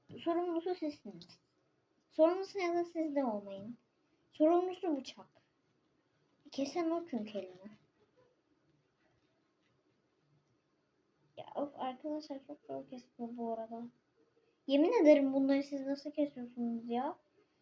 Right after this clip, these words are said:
Hem de, e, tane tane kesiyorsunuz. Vay be.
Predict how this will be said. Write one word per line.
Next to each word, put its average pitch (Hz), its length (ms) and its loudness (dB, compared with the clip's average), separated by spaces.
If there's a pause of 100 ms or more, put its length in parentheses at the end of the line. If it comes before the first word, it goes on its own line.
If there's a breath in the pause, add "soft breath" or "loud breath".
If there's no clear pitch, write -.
(120)
Hem 294 220 8
de, 403 40 4 (180)
e, 254 240 0
tane 269 400 -2
tane 262 340 -2
kesiyorsunuz. 240 720 -8
Vay 220 560 -2
be. 180 360 -8